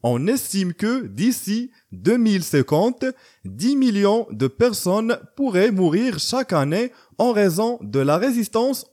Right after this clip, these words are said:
aux antimicrobiens, soit le même nombre de décès causés par le cancer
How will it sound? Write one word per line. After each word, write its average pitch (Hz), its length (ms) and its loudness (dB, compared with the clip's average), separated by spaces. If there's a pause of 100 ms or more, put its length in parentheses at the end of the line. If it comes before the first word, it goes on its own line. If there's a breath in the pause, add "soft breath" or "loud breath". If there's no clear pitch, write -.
(120)
aux 127 240 0
antimicrobiens, 190 880 -2 (360 soft breath)
soit 170 300 -2
le 202 140 2
même 196 240 0
nombre 202 420 0
de 139 140 -2
décès 202 420 2
causés 196 480 2
par 214 420 0
le 170 140 2
cancer 190 480 -4